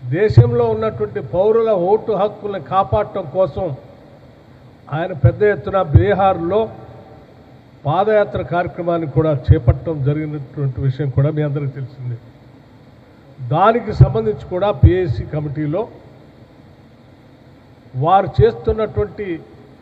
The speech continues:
పౌరుల హక్కులు కాపాడటం కోసం, ఓటు చోరీకి వ్యతిరేకంగా, భారత రాజ్యాంగాన్ని నిలబెట్టడం కోసం వారు చేస్తున్నటువంటి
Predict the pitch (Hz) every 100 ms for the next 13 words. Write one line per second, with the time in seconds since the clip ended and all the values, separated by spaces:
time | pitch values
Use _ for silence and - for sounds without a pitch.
0 | - - - - - - - - - 143
1 | 185 214 214 175 160 214 214 - 170 185
2 | 202 196 196 156 185 - 190 180 - -
3 | - - - - - - - 135 208 -
4 | - 190 185 - 165 160 143 196 - 180
5 | 180 170 151 185 180 165 165 156 185 180
6 | 165 156 165 185 - 180 139 160 135 160
7 | 143 151 143 - 156 139 156 131